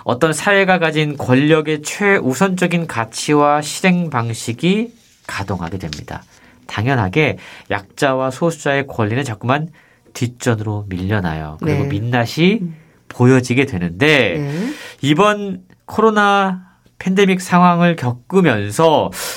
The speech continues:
Speaker 1: 지금 대한민국 사회가 우리의 아이들을 어떤 시선으로 바라보고 있는가, 어떤 대상으로 바라보고 있는가가 아주 명확하게 드러나고 있다라는 겁니다. 우리 사회는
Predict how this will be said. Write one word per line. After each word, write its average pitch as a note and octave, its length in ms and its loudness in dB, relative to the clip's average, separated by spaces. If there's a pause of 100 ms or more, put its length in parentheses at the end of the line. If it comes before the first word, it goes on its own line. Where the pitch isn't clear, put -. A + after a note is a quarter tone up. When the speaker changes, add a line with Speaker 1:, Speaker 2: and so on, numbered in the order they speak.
Speaker 1:
지금 G#3+ 580 2
대한민국 C#3 560 -2
사회가 B2+ 560 0
우리의 A#2 540 0
아이들을 G#2 540 -2
어떤 F#3+ 580 0
시선으로 E3+ 540 -2
바라보고 G#2+ 400 -2
있는가, B2+ 460 -2 (300)
어떤 G3+ 640 0
대상으로 B2 600 0
바라보고 G#2 460 -4
있는가가 G#2+ 760 -2 (360)
아주 C3 380 -2
명확하게 G2 760 -4 (300)
드러나고 F2 840 -4
있다라는 A2+ 540 -2
겁니다. D#2+ 520 -6 (500)
우리 E3 280 4
사회는 F3+ 460 2